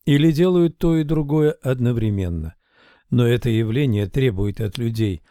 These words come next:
не только признания существования психической энергии, но осознания, что ею можно управлять и контролировать её токи.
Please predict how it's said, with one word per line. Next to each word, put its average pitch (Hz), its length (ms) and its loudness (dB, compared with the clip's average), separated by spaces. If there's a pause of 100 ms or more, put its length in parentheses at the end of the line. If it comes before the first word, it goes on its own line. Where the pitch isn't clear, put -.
(220)
не 139 200 4
только 175 380 2
признания 113 640 0
существования 107 1040 -4 (260)
психической 104 800 -6
энергии, 87 540 -6 (300)
но 139 280 2 (260)
осознания, 147 920 0
что - 200 -8
ею 135 380 -2
можно 104 420 -2
управлять 120 680 -2 (320)
и 147 160 2
контролировать 123 1040 0
её 117 420 0
токи. - 380 -10